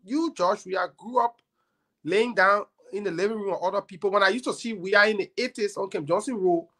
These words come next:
he would be standing near the fence to go see Archibald Bernard.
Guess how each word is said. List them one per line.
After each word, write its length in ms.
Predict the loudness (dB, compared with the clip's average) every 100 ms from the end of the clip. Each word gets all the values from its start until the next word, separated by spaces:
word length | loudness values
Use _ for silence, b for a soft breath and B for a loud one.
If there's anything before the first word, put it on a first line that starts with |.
| b b b
he 80 | -4
would 100 | -2
be 80 | 0
standing 360 | 6 8 8
near 220 | 8 8 8
the 100 | 0
fence 600 | 6 8 8 2 -14 -20 -8
to 80 | -4
go 200 | -2 -4
see 280 | -6 -6
Archibald 480 | -2 -2 -2 2 2
Bernard. 360 | 4 4 2